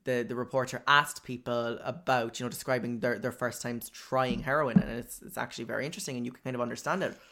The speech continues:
Um, well, first of all, the author in this Vice article, um,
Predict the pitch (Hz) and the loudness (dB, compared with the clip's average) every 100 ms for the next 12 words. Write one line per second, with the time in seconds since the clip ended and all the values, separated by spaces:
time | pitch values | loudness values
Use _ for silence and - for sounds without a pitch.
0 | - - - - - - - - _ _ | -20 -20 -20 -20 -20 -20 -20 -20 _ _
1 | 131 135 135 123 - - - - 139 143 | 0 2 2 0 -10 -20 -20 -10 -4 0
2 | 196 190 135 127 123 120 113 - - - | 2 2 4 4 2 -2 -6 -8 -14 -16
3 | _ _ _ _ - 151 123 - 127 117 | _ _ _ _ -8 -2 -2 2 2 2
4 | 120 - 123 117 110 - - - _ _ | -2 -4 -2 -2 -2 -10 -20 -20 _ _
5 | 131 120 117 113 110 | 0 2 0 -2 -6